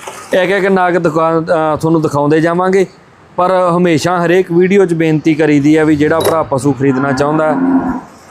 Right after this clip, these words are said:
ਹੱਥ ਬੰਨ੍ਹ ਕੇ ਹੀ ਬੇਨਤੀ ਹੈ ਵੀ ਆ ਕੇ ਤਸੱਲੀ ਕਰ ਲਿਆ ਕਰੋ ਤੇ ਆਪਦੀ ਸਮਝ ਨਾਲ ਪਸ਼ੂ ਖਰੀਦ ਲਿਆ ਕਰੋ।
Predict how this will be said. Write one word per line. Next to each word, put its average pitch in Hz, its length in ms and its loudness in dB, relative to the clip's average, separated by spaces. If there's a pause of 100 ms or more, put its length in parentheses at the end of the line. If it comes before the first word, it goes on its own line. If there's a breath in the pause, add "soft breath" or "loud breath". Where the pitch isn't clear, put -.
ਹੱਥ 165 160 -4
ਬੰਨ੍ਹ 185 240 0
ਕੇ 214 120 0
ਹੀ 226 40 4
ਬੇਨਤੀ 180 460 0
ਹੈ 185 80 4
ਵੀ 185 120 4
ਆ 170 160 2
ਕੇ 160 140 -4
ਤਸੱਲੀ 151 440 0
ਕਰ 139 200 -2
ਲਿਆ 139 160 0
ਕਰੋ 151 260 0
ਤੇ 156 120 0
ਆਪਦੀ 143 220 0
ਸਮਝ 147 320 -2
ਨਾਲ 147 160 0
ਪਸ਼ੂ 127 240 -2
ਖਰੀਦ 120 280 0
ਲਿਆ 127 120 2
ਕਰੋ। 131 280 -2